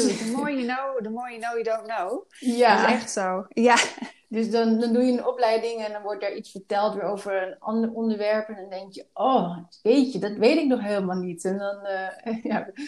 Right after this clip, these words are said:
Speaker 1: dan komt er weer een opleiding bij.
Speaker 2: Ja, ja, zo gaat het echt inderdaad. Zo gaat het echt. Ja,
Speaker 1: Ja.
Speaker 2: ook om-, omdat je, eh, ja, dat is, dat is echt zo. En dat,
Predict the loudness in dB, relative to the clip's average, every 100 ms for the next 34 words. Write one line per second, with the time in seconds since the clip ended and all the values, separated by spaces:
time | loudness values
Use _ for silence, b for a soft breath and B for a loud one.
0 | -12 -6 -2 4 4 6 6 6 4 2
1 | 2 4 2 0 -4 -2 0 -2 b b
2 | b b _ -2 0 0 -4 -8 -4 -4
3 | -4 -10 -12 -8 -10 -8 -10 -10 -8 -8
4 | -6 -6 -8 -10 -10 -8 -8 -8 -8 -8
5 | -8 -16 -20 B B B 6 8 6 4
6 | -2 -2 -2 0 0 0 -2 -6 -8 -10
7 | -12 -12 -10 -8 -8 -6 -6 -6 -4 -2
8 | -2 -4 -6